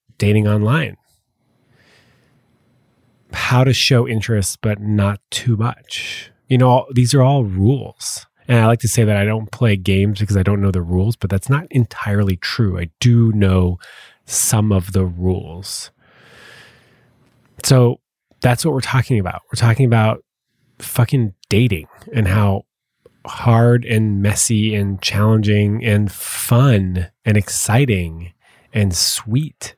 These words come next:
it can be. There's that whole concept of dialectics coming back up. This and that. You might notice that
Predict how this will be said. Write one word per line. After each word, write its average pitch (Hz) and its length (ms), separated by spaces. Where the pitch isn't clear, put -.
it 101 160
can 98 220
be. 85 440
There's 123 220
that 110 180
whole 104 400
concept 110 440
of 87 100
dialectics 92 1120
coming 98 280
back 87 260
up. 95 180
This 110 500
and 90 540
that. 101 260
You 123 120
might 160 200
notice 135 360
that 117 220